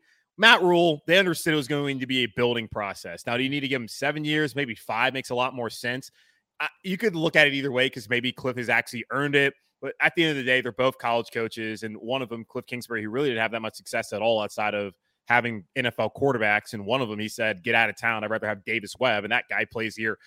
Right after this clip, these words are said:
in Carolina. So that's an interesting storyline as far as Baker wanting to get revenge once again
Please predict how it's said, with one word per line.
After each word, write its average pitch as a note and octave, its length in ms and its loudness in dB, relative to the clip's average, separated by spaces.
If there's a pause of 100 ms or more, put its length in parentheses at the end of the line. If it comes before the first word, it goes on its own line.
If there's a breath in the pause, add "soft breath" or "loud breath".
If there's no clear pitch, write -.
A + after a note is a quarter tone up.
(220 loud breath)
in A#2+ 80 -6
Carolina. A2+ 560 2
So A2+ 120 -4
that's E3+ 200 2
an C3 80 -2
interesting A2+ 320 -8
storyline G#2+ 440 -4
as G#2 100 -10
far A2 160 -2
as G2+ 80 -8
Baker A#2 400 -2
wanting A2 240 -2
to - 20 -8
get A2+ 100 -4
revenge A2 440 0
once A2 180 -4
again A2 320 -2